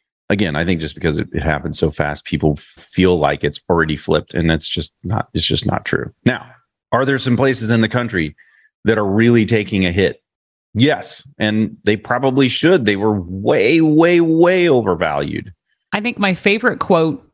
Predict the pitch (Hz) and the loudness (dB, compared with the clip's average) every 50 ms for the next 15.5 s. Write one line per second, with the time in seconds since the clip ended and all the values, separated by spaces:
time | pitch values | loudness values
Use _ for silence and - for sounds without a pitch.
0 | _ - 170 170 165 - - 156 160 175 - 208 175 151 - 160 156 - 156 156 | _ -2 2 2 2 4 2 0 0 0 2 0 0 2 0 0 0 2 4 4
1 | 151 147 - 170 156 151 151 139 170 156 143 - - 165 156 156 147 156 135 - | 4 4 4 2 2 2 2 4 4 2 2 2 2 0 0 0 -2 -4 -6 -6
2 | _ _ _ _ _ _ _ _ - - - 247 269 262 233 214 - - 196 208 | _ _ _ _ _ _ _ _ -6 -2 0 2 4 4 2 0 -2 0 0 2
3 | 214 214 - - 202 175 165 165 165 175 170 160 165 165 160 165 156 - 156 - | 2 2 2 4 4 6 6 6 4 4 2 4 4 2 2 2 0 -4 -10 -14
4 | _ - 170 170 139 - 208 208 214 233 233 - - 180 175 175 175 170 - - | _ -4 -2 -2 0 0 2 2 2 0 0 0 2 4 4 4 4 4 2 0
5 | - - 185 180 175 185 180 170 147 160 156 156 160 - - - - 92 - - | -2 0 0 0 0 0 0 0 2 2 2 2 2 2 0 -2 0 0 -2 -4
6 | - - - - - - - - - - - - - - 262 247 - 269 226 220 | -4 -6 -6 -6 -6 -6 -6 -6 -6 -4 -2 0 0 2 2 2 4 4 6 6
7 | 220 233 196 185 185 208 220 247 247 226 - 262 262 220 160 156 151 143 - 175 | 6 4 4 2 2 2 2 2 0 0 2 2 4 4 2 2 0 -4 -6 -6
8 | 175 170 151 - - - 233 226 214 175 156 143 143 147 - _ _ _ _ _ | -6 -6 -6 -6 -2 0 0 0 2 0 0 0 0 -2 -6 _ _ _ _ _
9 | _ - 214 214 202 208 202 202 202 202 202 202 196 185 175 170 160 156 - - | _ -2 0 2 2 2 4 4 2 2 2 2 2 4 4 4 4 2 2 0
10 | 151 147 - - 180 151 139 - - - - - - - - - - - - - | -2 -2 0 0 2 2 2 0 -4 -6 -4 -4 -6 -6 -8 -10 -8 -4 -2 0
11 | 196 214 196 - - - - - - _ - 277 - - - _ _ _ _ _ | 2 0 0 -2 -4 -12 -16 -18 -16 _ -6 -6 -6 -6 -12 _ _ _ _ _
12 | _ _ _ _ - 120 120 92 73 - - - - - - 294 - 151 160 175 | _ _ _ _ 0 2 2 2 0 -4 -10 -18 -8 -2 0 2 2 2 0 -2
13 | 170 156 143 160 147 143 143 139 131 123 120 113 113 107 104 104 101 101 90 87 | -2 -2 0 0 0 2 2 2 2 2 2 2 2 2 2 2 2 0 -2 -2
14 | 101 85 82 87 85 78 73 73 69 - - 101 95 - 254 302 302 - 320 294 | -2 0 2 2 2 2 2 0 -2 0 0 0 2 2 2 2 2 2 2 2
15 | 311 - 117 104 - - - 82 80 | 2 2 2 2 2 2 0 2 2